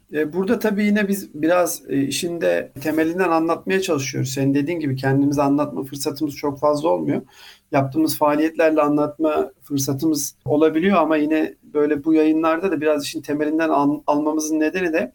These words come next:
nedensellik ve sonuç ilişkisini biraz kurmaya çalışmamızdan. Biz pandemi başladığında biz sadece kendimizi öncelikle üyelere karşı sorumlu hisseden bir yerde değiliz. Sadece üyelerle kurduğumuz ilişki değil, topluma da sorumluluklarımız var.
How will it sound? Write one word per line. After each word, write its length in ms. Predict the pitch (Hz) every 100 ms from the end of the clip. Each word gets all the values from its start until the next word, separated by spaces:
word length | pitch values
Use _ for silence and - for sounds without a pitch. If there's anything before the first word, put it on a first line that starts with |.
| -
nedensellik 880 | 139 147 147 165 160 170 165 196 196
ve 80 | 165
sonuç 500 | - 151 165 - -
ilişkisini 560 | 156 143 - 131 185 170
biraz 320 | 160 170 -
kurmaya 380 | - 156 160 175
çalışmamızdan. 800 | 165 135 127 127 123 123 - - -
Biz 280 | 214 202 -
pandemi 440 | 170 175 196 190
başladığında 680 | 170 180 - 208 196 165 196
biz 140 | 165 160
sadece 400 | - 180 180 170
kendimizi 720 | 175 170 175 180 170 175 175
öncelikle 540 | 151 147 165 180 196 143
üyelere 440 | 151 147 160 190
karşı 300 | 190 170 -
sorumlu 360 | - 156 156 165
hisseden 500 | 156 - 160 165 160
bir 40 |
yerde 320 | 160 160 147 131
değiliz. 340 | - - - _
Sadece 400 | - 147 160 165
üyelerle 400 | 160 160 165 165
kurduğumuz 420 | 160 151 160 151
ilişki 340 | 160 156 - 190
değil, 140 | -
topluma 420 | 165 147 190 202
da 80 | 196
sorumluluklarımız 800 | - 143 131 131 131 127 127 147
var. 200 | 254